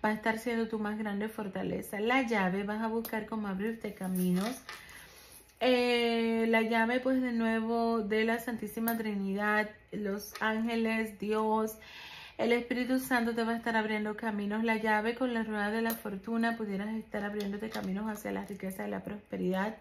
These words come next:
Después que veas la verdadera cara, te sale la rosa,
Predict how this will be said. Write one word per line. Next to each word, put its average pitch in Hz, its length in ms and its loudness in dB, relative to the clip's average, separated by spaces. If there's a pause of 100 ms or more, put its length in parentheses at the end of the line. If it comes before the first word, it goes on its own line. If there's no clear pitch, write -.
(580)
Después 226 500 4
que 269 140 2
veas 247 280 6
la 240 120 4
verdadera 208 600 2
cara, 180 300 0
te 196 120 -6
sale 214 280 0
la 220 360 4
rosa, 247 680 2